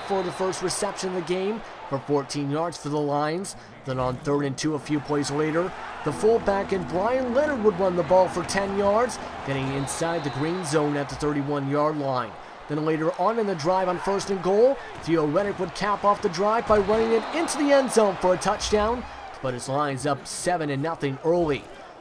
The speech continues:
A few three and out drives later, the Rams would try and finally respond, as Austin Davis on third and seven would pass the ball and feel the pressure,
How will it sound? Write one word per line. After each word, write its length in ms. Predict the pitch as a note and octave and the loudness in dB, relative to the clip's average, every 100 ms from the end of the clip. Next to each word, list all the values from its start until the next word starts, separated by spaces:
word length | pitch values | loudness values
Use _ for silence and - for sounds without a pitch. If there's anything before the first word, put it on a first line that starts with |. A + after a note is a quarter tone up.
| - | -18
A 20 | |
few 240 | - C3 B2+ | -8 -6 -6
three 260 | B2+ C3+ | -4 -4
and 80 | C3 | -2
out 140 | C3+ C3 | -4 0
drives 320 | C#3+ C#3 B2+ | 0 0 0
later, 240 | C#3 D#3 | -2 0
the 160 | D3 D3 | 0 0
Rams 400 | C#3 D3 D#3 D3+ | 0 0 -2 -4
would 120 | D3 | -4
try 260 | - D3+ D3+ | -2 0 0
and 120 | C#3 | -4
finally 360 | - D3 D3 C#3 | -2 -2 -2 -4
respond, 640 | D3 - E3 D3+ C3+ A#2 - - - | -6 -2 0 2 0 -2 -8 -16 -4
as 180 | D#3+ - F#3+ | -2 0 2
Austin 380 | F#3 F#3 F#3 | 2 2 -2
Davis 400 | F3 G3+ G3 F#3 | 2 0 0 0
on 140 | F#3 F3 | 0 2
third 220 | F#3 F#3 | 2 2
and 100 | F3+ | 0
seven 320 | - F#3+ F#3+ | 0 0 0
would 120 | F#3+ | 0
pass 240 | - G3 - | 0 0 0
the 80 | F3 | 0
ball 300 | F#3 G#3 A3 | 4 4 4
and 100 | G3+ | 2
feel 220 | G#3+ G#3+ | 6 6
the 80 | G3 | 6
pressure, 540 | - B3 C4 - A#3 | 2 2 4 8 8